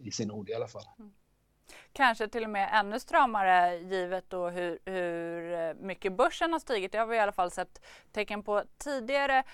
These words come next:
Speaker 2: Men
Speaker 1: Ja.
Speaker 2: Maria, j-, jag undrar också,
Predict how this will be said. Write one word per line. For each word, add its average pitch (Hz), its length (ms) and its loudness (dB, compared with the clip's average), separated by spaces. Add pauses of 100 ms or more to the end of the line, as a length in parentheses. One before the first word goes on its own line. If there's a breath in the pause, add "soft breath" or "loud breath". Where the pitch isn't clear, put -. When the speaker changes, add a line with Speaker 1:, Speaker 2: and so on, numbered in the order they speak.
(180 loud breath)
Speaker 2:
Men 262 180 0
Speaker 1:
Ja. 269 60 0
Speaker 2:
Maria, 262 460 4 (220)
j-, - 320 -10
jag 269 180 0
undrar 254 720 0
också, 226 880 2